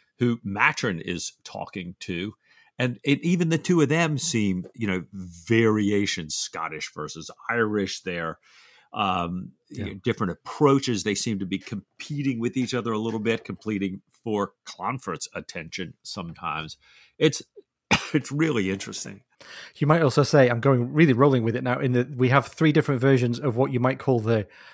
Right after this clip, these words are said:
Speaker 2: caricature of Irish character between Maturin and McAdam and Clonfert. We have the slight, slightly effete, tale-telling, fictionalizing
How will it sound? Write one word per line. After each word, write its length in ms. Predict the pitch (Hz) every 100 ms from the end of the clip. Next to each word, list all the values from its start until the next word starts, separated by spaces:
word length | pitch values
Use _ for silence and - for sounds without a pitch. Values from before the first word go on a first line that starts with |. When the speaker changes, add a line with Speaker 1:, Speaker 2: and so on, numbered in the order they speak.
| _
Speaker 2:
caricature 580 | - 143 131 131 - 123
of 120 | 120
Irish 320 | 120 123 117 -
character 640 | 135 123 123 - 107 107 - - - - _ -
between 580 | 127 - 135 120 113 104 _ _ _ _
Maturin 560 | 143 135 151 131 127 120
and 180 | 117 117
McAdam 500 | - 127 120 113 -
and 340 | 123 110 107 - -
Clonfert. 520 | 147 165 117 110 - _ _ - _ -
We 120 | 123
have 200 | 117 127
the 340 | 117 120 113 98 _ -
slight, 500 | - - 175 165 175
slightly 320 | - 156 143
effete, 340 | 123 147 139 -
tale-telling, 920 | 156 143 139 139 131 123 120 117 110 - _ _ _ -
fictionalizing 960 | 151 135 123 120 123 117 117 110 101